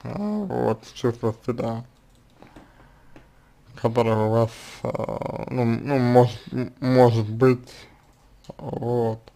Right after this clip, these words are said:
Я думаю, что это корректируется вполне, я думаю, что это, м, регулируется, вот, и в общем, в общем,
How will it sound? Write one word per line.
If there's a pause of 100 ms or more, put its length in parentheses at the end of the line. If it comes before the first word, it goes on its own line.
(2250)
Я
думаю,
что
это
корректируется (380)
вполне,
я
думаю,
что
это, (180)
м, (1500)
регулируется, (800)
вот,
и (1120)
в
общем, (120)
в
общем,